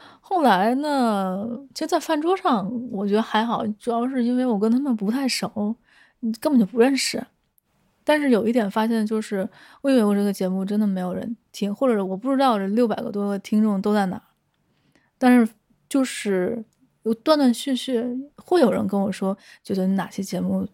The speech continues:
做得好啊，啊，很喜欢啊。我觉得还好，就是其实虽然我没有很看重这个订阅量增长得快，或者说，呃，掉粉什么的，我都不是很在意，但是我归根结底还是希望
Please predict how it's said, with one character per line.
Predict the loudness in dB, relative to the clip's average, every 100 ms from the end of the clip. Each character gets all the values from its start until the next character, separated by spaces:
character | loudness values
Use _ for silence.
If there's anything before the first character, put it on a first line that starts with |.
| -2
做 | 0
得 | 2
好 | 0 -6 -6
啊， | -6 -8 -14 _ -20 _
啊， | -4 -2 -2 -4 -8 -4
很 | 0
喜 | 0 -2
欢 | -4 -6
啊。 | -6 -10 -14 _ _ _ _ -2
我 | 2
觉 | 4
得 | 2
还 | 0 -2 0
好， | -2 -4 -8 -8 _ -20 -20 -6
就 | 0 2
是 |
其 | 2 0
实 | 0 0
虽 | -2 0
然 | 2 2 0
我 |
没 | 0 0
有 | -2
很 | -2 -6
看 | -4 0 2
重 | 2 0 0
这 | -2
个 | -2
订 | 0 0
阅 | 0
量 | 0 -2 -2 -6
增 | -4 -2
长 | 0 -2
得 | -6
快， | -4 0 0
或 | 0 -4
者 | -2
说， | -2 -4 _ -20 _ _ -6
呃， | 0
掉 | 2 2
粉 | -2
什 | -6 -4
么 |
的， | -2
我 | 0
都 | 0
不 | 2
是 | 2
很 | 2 -4
在 | -4 -4
意， | -4 -6
但 | -2 0
是 | 0
我 | -2 -8 _ _ _ _ -20 _ _
归 | 2
根 | 4 4
结 | 4 2
底 | 0
还 | -4 -4 -4
是 | -4 -4 -4
希 | -2 0
望 | 2 0 -4